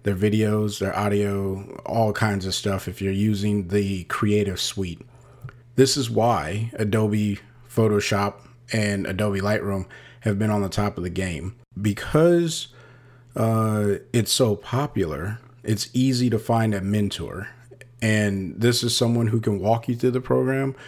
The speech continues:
and say, "Hey, this is how to do this. This is where you wanna go to do this." But once you learn it,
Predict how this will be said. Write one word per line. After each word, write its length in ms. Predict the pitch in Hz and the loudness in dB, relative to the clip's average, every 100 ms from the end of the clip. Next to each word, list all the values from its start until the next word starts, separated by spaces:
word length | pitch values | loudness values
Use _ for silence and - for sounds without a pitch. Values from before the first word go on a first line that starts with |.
| - - - | -20 -8 -4
and 100 | 104 | 0
say, 220 | 107 95 | 0 0
"Hey, 360 | 107 110 87 - - | 0 0 -2 -10 -4
this 220 | 117 131 | -2 0
is 160 | 131 | -2
how 280 | 104 120 117 | 2 2 2
to 100 | 110 | 0
do 220 | 101 107 | 0 0
this. 340 | 95 90 64 - | 0 -4 -6 -2
This 220 | 117 117 | -2 0
is 140 | 123 | 0
where 160 | 113 117 | 2 2
you 140 | 110 | 2
wanna 180 | 110 107 | 0 0
go 160 | 104 104 | 0 -2
to 100 | 98 | -2
do 140 | 98 | -4
this." 320 | 92 92 90 - - - - | -2 -4 -6 -10 -20 -20 -8
But 380 | 104 120 113 - | 0 0 0 -2
once 400 | 110 127 151 - | 0 2 2 0
you 120 | 117 | 0
learn 300 | 101 110 131 | 2 4 2
it, 160 | 165 | 0